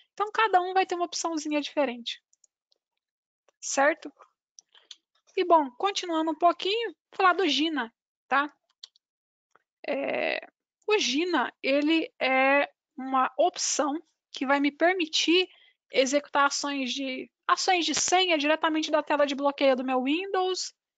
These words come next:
agora também pra Mac e Linux, né? Fazer o reset de senha nesses três sistemas agora, tá? Preparei aqui pra mostrar pra vocês do Windows, tá? A instalação dele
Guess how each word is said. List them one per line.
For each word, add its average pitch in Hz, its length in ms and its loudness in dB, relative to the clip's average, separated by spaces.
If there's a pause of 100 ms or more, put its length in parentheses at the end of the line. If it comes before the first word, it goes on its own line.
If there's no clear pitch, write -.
(540)
agora 269 560 2
também 254 380 -4
pra 285 180 -2
Mac 277 380 -2
e 339 220 -4
Linux, 302 520 0
né? 302 300 -4
Fazer 254 180 0
o - 20 0
reset 262 420 -2
de 262 120 -6
senha 262 260 -4
nesses 262 380 -6
três 277 300 0
sistemas 269 560 -2
agora, 254 360 -4 (400)
tá? 302 160 2 (240)
Preparei 349 440 4
aqui 302 120 -4
pra 302 140 -4
mostrar 294 240 -2
pra 294 120 0
vocês 277 440 0
do 302 180 -6
Windows, 208 500 -8
tá? 202 180 -4 (1400)
A 330 80 4
instalação 370 580 2
dele 311 320 6